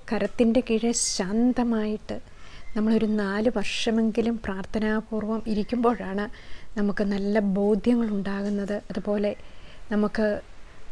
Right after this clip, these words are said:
പ്രലോഭനങ്ങളുടെ സമയത്ത് അസ്വസ്ഥതകളുടെ സമയത്ത് എല്ലാം നമുക്ക് പിടിച്ചു നിൽക്കാൻ സാധിക്കുന്നത് ആ കർത്താവിനോട് കൂടെ നമ്മൾ, ഏഹ്, ഇരുന്ന് ശക്തി പ്രാപിക്കുമ്പോഴാണ്.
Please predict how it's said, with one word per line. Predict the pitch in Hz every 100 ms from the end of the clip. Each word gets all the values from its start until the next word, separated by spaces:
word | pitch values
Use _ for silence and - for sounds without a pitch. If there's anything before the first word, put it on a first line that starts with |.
| -
പ്രലോഭനങ്ങളുടെ | 214 208 208 202 214 214 214 226
സമയത്ത് | - 208 202 226 233 - 214 - - - - - 214
അസ്വസ്ഥതകളുടെ | - 233 - 233 233 233 240 -
സമയത്ത് | 190 202 226 233 214 208 - - - - - - 233
എല്ലാം | 208 240 269 233
നമുക്ക് | 208 220 220 -
പിടിച്ചു | 208 202 - 269
നിൽക്കാൻ | 202 208 208 -
സാധിക്കുന്നത് | 196 190 202 202 202 214 262 - - - - - 214
ആ | 214
കർത്താവിനോട് | 220 - 202 220 233 233
കൂടെ | - 214 233 220
നമ്മൾ, | 214 302 - - - - -
ഏഹ്, | 220 214 226
ഇരുന്ന് | 208 220 - -
ശക്തി | 208 - - 320
പ്രാപിക്കുമ്പോഴാണ്. | 262 185 214 - 202 202 196 190